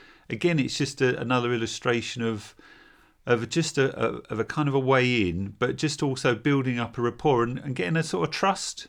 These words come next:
that, that you, that you're, that you're not going to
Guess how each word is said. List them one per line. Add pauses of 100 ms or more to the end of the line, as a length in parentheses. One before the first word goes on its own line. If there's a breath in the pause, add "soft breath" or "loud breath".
(140)
that,
that
you,
that
you're, (440 soft breath)
that
you're
not
going
to